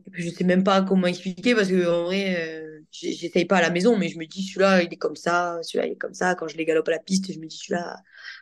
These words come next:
il est lourd, euh, va falloir que si, si un jour j'arrive au sprint, euh, va falloir que je lance très tôt. Euh, celui-là, comme, euh, Green Classic ou pas, il a un cheval de Pierre-Yves, euh, c'est un petit cheval, c'est un petit modèle.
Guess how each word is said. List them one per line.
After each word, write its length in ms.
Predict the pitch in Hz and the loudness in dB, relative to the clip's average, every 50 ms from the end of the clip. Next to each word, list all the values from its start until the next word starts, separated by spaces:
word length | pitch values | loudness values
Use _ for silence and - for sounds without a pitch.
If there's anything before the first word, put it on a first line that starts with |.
| _ - - - | _ -20 -16 -10
il 100 | - 156 | -6 -4
est 60 | 156 151 | -4 -2
lourd, 380 | 156 175 190 196 196 190 180 | 0 2 4 4 4 2 0
euh, 240 | 170 156 151 147 147 147 _ _ _ _ _ _ _ _ _ _ _ _ _ _ _ _ - | 0 -2 -2 -4 -8 -10 _ _ _ _ _ _ _ _ _ _ _ _ _ _ _ _ -12
va 80 | 165 | -10
falloir 240 | - - 175 170 - | -4 -2 -2 -2 -2
que 140 | - - 180 | -2 -2 -2
si, 440 | - - - 190 180 - 170 175 - | -2 -2 0 0 0 0 0 -6 -6
si 160 | - - 214 | 0 4 6
un 80 | 214 208 | 6 8
jour 180 | 196 226 214 | 6 6 6
j'arrive 280 | 214 202 180 180 185 170 | 6 4 4 4 4 2
au 60 | 165 | 2
sprint, 480 | 160 - - - 233 254 269 262 247 254 | -2 -4 -2 2 4 6 6 6 4 4
euh, 340 | 214 190 185 180 175 175 170 | 4 4 6 6 4 4 2
va 120 | 170 170 | 0 -2
falloir 280 | 170 - 185 190 190 190 | -4 -2 0 0 0 0
que 80 | 190 185 | -4 -8
je 120 | 165 165 | -8 -6
lance 180 | 175 180 175 170 | -6 -6 -6 -6
très 200 | - - 226 220 | -2 0 0 2
tôt. 440 | 226 - 202 208 233 254 262 254 233 | 4 4 4 4 6 6 6 4 4
Euh, 120 | 190 175 170 | 2 0 -2
celui-là, 500 | - - - - 196 185 180 190 190 190 | -4 -10 -12 -8 -2 0 2 2 2 2
comme, 200 | 190 190 190 180 | 4 4 2 4
euh, 340 | 170 170 170 170 170 170 170 170 160 _ _ | 4 2 2 2 2 0 -2 -6 -10 _ _
Green 220 | - 190 202 190 190 | -2 2 2 2 4
Classic 380 | 190 180 180 185 - - - - | 4 2 0 0 -6 -12 -8 -8
ou 60 | 185 | -4
pas, 220 | - 185 185 185 | 0 4 4 4
il 100 | 180 170 165 | 4 2 0
a 320 | 160 156 156 151 151 151 147 147 147 _ _ _ _ _ _ _ _ _ - - - - - _ - | -4 -4 -6 -6 -8 -10 -12 -14 -18 _ _ _ _ _ _ _ _ _ -20 -20 -20 -20 -16 _ -4
un 40 | 180 | -2
cheval 260 | 185 - - 170 170 | -2 2 2 2 2
de 100 | 165 175 | 2 0
Pierre-Yves, 500 | 170 - - 190 185 190 196 208 202 190 | 0 2 4 6 6 8 8 6 6 6
euh, 340 | 175 165 165 160 160 160 156 - _ _ _ _ _ _ _ - - | 6 6 6 6 4 2 0 -4 _ _ _ _ _ _ _ -14 -12
c'est 180 | - - - 180 | -8 0 2 4
un 120 | 170 165 | 4 4
petit 380 | 160 151 - - - 196 185 190 | 2 0 -6 -4 2 2 4 4
cheval, 340 | 190 190 175 190 202 226 240 | 6 6 6 6 4 4 2
c'est 100 | - 196 | 0 -2
un 80 | 175 185 | -2 -2
petit 180 | - - - | -2 0 2
modèle. 560 | 185 180 175 175 165 170 151 208 220 240 - | 2 4 4 4 4 4 4 4 4 2 -2